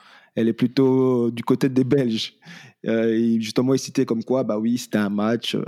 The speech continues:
on, on s'est, on s'est affronté en demi, en, en Coupe du Monde, en demi-finale de Coupe du Monde, et voilà, mais, mais, mais avant ça, avant deux mille seize, avant deux mille quinze, la Belgique était, était nulle part sur la carte. Une, il a parlé, parlé de rivalité,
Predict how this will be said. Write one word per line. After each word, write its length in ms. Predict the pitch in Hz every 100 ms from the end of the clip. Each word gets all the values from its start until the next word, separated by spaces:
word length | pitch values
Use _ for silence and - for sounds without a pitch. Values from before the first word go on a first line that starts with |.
| -
on, 180 | 110
on 100 | 110
s'est, 140 | 113 117
on 320 | 110 - 120
s'est 140 | -
affronté 600 | 117 113 - 117 - 127
en 140 | 120 113
demi, 220 | 120 120
en, 80 | -
en 200 | - 127
Coupe 180 | 143 127
du 140 | 151
Monde, 320 | 147 165 156
en 80 | 151
demi-finale 500 | 131 135 135 139 135
de 80 | 127
Coupe 200 | 131 123
du 100 | 120
Monde, 300 | 117 143 143
et 60 | 117
voilà, 300 | 113 131 139
mais, 180 | 107 - - - -
mais, 240 | 113 107
mais 140 | 110
avant 280 | 110 110 120
ça, 460 | 117 135 143 156 - - _
avant 260 | 110 110 120
deux 120 | 120
mille 180 | 120 113
seize, 400 | 139 139 147 120
avant 180 | 113 123
deux 120 | 120
mille 140 | 117
quinze, 380 | - 135 143 123
la 80 | 110
Belgique 380 | 117 110 123 120
était, 500 | 107 113 107 107 104
était 160 | 104
nulle 200 | 117 117
part 200 | - 120
sur 140 | - 110
la 100 | 107
carte. 400 | 147 117 - - - _ _ -
Une, 240 | 143 139 143 -
il 120 | 139
a 60 | 139
parlé, 240 | 147 147 - -
parlé 220 | 139 147
de 60 | 143
rivalité, 580 | 156 147 147 143 170